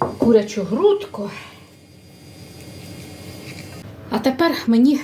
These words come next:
треба зробити майонезну сіточку, а для цього я ось відкрутила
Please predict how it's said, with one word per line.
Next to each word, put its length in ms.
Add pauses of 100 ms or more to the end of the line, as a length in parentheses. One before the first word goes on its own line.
треба 260
зробити 400
майонезну 540
сіточку, 640
а 60
для 160
цього 320
я 220
ось 220
відкрутила 680